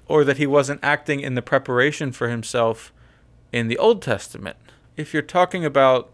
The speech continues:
you know, somebody, you don't stand in the room whenever you talk about them in honor. But when a person walks into the room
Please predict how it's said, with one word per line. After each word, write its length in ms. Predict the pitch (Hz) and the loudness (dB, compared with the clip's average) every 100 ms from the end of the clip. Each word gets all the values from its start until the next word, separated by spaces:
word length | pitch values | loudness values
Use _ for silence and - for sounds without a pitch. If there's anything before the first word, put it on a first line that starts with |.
| _ _ | _ _
you 120 | 131 | -10
know, 160 | 120 110 | -8 -8
somebody, 720 | - - 123 117 117 127 135 - _ | -8 -6 0 0 0 -2 -8 -18 _
you 140 | 135 | -12
don't 260 | 135 135 139 | -6 -6 -6
stand 600 | - - 131 131 123 - _ | -8 -2 0 0 -4 -8 _
in 180 | - 123 | -8 -4
the 120 | 117 | -4
room 260 | 107 131 123 | -4 -4 -2
whenever 280 | 117 117 113 | -4 -4 -6
you 100 | 110 | -8
talk 240 | 123 120 | -6 -6
about 260 | 117 110 - | -2 -2 -2
them 160 | 110 | -6
in 100 | 107 - | -6 -2
honor. 360 | 165 139 104 - - - | 0 0 -4 -8 -20 -4
But 100 | 196 | 2
when 180 | 196 226 | 4 4
a 60 | 196 | 2
person 380 | 208 190 180 | 2 0 0
walks 280 | 151 143 - | 2 2 2
into 280 | 170 226 240 | -6 -4 0
the 100 | 165 | 0
room 360 | 104 101 135 | 0 -4 -8